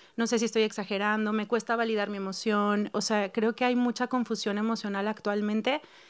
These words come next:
y creo que vamos en un buen camino, nos falta mucho por recorrer, pero creo que vamos bien.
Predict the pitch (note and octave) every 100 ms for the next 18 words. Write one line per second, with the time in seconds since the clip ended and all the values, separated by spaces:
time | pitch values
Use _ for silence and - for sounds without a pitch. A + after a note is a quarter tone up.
0 | - B3+ A3+ C#4 E4 D#4 D4 D4 B3+ B3
1 | B3 A#3 A#3 A#3 D4 A#3+ G#3+ - G3+ G3+
2 | G#3+ A3 G#3+ A#3 A#3 A#3 A3+ C4+ C#4 A#3+
3 | B3 B3 C#4 B3 A#3 F#3+ E3+